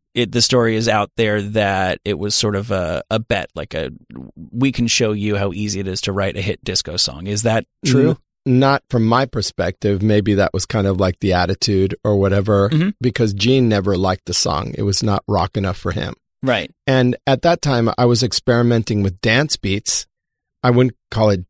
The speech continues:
Speaker 2: disco, but it was, you know, we were rock guitars, storytelling, very grand theatrical ideas that were not coming from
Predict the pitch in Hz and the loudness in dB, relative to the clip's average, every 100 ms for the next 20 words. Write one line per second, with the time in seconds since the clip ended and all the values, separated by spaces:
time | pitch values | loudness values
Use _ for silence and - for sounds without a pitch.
0 | - 135 - - 104 101 107 110 107 - | 0 2 2 2 4 4 2 0 0 -2
1 | 107 - 117 107 104 104 104 - _ 117 | -4 0 0 2 4 2 2 -4 _ 0
2 | 107 107 113 135 120 127 113 110 113 113 | 4 4 2 -2 0 2 4 4 4 0
3 | - _ _ - - - 120 120 117 - | -4 _ _ -6 -2 4 6 6 4 2
4 | 117 113 113 113 117 113 110 101 113 113 | 4 4 4 4 4 4 2 2 2 4
5 | 113 113 - 110 110 - 110 120 110 - | 2 2 2 2 2 0 0 2 2 0
6 | _ 120 110 101 113 113 113 - 135 117 | _ -2 0 2 4 4 2 -2 -2 -2
7 | - 117 120 135 - 143 117 110 - 107 | 0 2 2 2 -2 0 0 0 0 -2